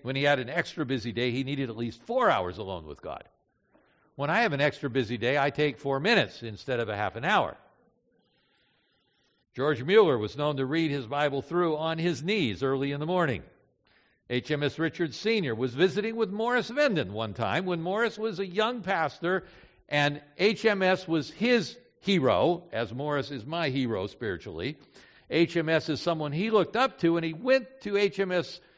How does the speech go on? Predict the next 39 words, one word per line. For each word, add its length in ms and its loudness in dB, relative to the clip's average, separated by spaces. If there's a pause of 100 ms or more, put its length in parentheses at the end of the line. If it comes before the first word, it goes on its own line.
(140)
to 100 -2
talk 380 0
about 600 6 (340)
how 220 2
to 100 2
have 240 2
a 40 4
relationship 680 2
with 140 -2
Jesus, 480 -2
'cause 200 -4
he 160 -4
was 260 0
seeking. 600 -2 (320)
And 200 0
Richard 320 4
said, 220 0
"You 80 -2
know, 120 2
I 140 2
think 200 -4
the 80 2
big 240 2
problem 400 -4
of 100 -4
our 140 0
pastors 580 -4 (260)
is 160 -2
they're 180 2
not 200 4
even 200 0
spending 360 -2
three 340 0
hours 280 2
alone 260 -2
with 140 -4
Jesus 380 -2
every 220 -8
day." 240 -12